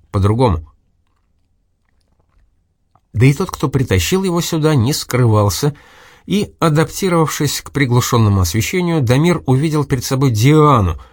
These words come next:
толстенькую горничную, то и дело мелькавшую в его номере.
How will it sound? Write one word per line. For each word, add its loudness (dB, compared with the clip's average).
толстенькую 0
горничную, 2
то -4
и 0
дело 2
мелькавшую 2
в 2
его 2
номере. 0